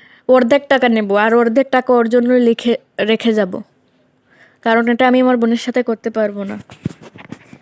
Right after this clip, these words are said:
তো চলো এখান থেকে অর্ধেক টাকা নিয়ে ব্যাগ ভর-, ব্যাগ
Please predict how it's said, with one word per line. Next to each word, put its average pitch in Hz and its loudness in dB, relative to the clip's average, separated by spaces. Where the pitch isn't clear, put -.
তো 233 -4
চলো 247 0
এখান 254 0
থেকে 262 -2
অর্ধেক 247 -2
টাকা 247 -6
নিয়ে 247 0
ব্যাগ 226 0
ভর-, 226 -6
ব্যাগ 240 0